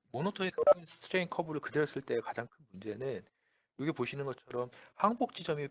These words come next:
바뀌어요. 변경이 되게 됩니다. 이 현상으로 인해서. 그래서 보시는 것처럼 똑같은 재질의 모-, 물성이지만 얘를 사이클릭 스트레스 스트레인 커브 데이터를 적용하느냐,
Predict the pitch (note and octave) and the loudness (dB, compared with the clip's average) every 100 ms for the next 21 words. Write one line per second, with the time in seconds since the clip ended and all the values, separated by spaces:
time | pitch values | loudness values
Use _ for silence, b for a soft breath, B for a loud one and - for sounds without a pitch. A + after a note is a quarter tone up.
0 | - - - _ - G#2+ D#2 D#2 - _ | -6 -6 -6 _ -2 0 -2 -8 -14 _
1 | _ - F#2+ A#2 D#3+ C#3 F#2 E2 E2 - | _ -6 -6 0 -2 -2 -8 -14 -16 -18
2 | F2+ F#2 A#2+ D3 D#3 B2 E2+ E2 E2+ - | -14 -12 -10 -8 -6 -6 -8 -10 -12 -14
3 | D#2+ - _ _ _ _ _ - D3 C3+ | -16 -20 _ _ _ _ _ -8 -6 -4
4 | C3 C3 D#3 D3 C3 - C3 D#3 - _ | -4 -4 -4 -4 -4 2 4 4 2 _
5 | b b b - A#3+ C#4 C4 C4 A3+ C#3+ | b b b 2 6 6 6 2 -2 0
6 | A2+ C3+ C3+ A2+ G2+ G#2+ - _ _ - | 0 2 0 0 -4 -10 -14 _ _ -8
7 | G#2+ - D3+ A#2+ - E2 B2 D#2 - _ | -6 -2 -2 -2 -6 0 0 0 -8 _
8 | _ _ _ _ _ G2+ C#3 E3 F3 - | _ _ _ _ _ 4 6 6 2 -2
9 | _ _ _ D#3+ G#3+ - A3+ G#3 - - | _ _ _ 6 6 4 -6 -6 -6 -2
10 | G#3 - - - - G3 F#3+ - G#3 F#3+ | -2 -2 -14 -8 -2 -2 -2 -4 -4 -4
11 | - C3 B2+ - C#3 C3 - G2+ A2+ A#2+ | -8 -6 -6 -6 -6 -6 -8 -6 -4 0
12 | D#3+ D#3 C3+ D#3 F3 | -2 -2 0 4 4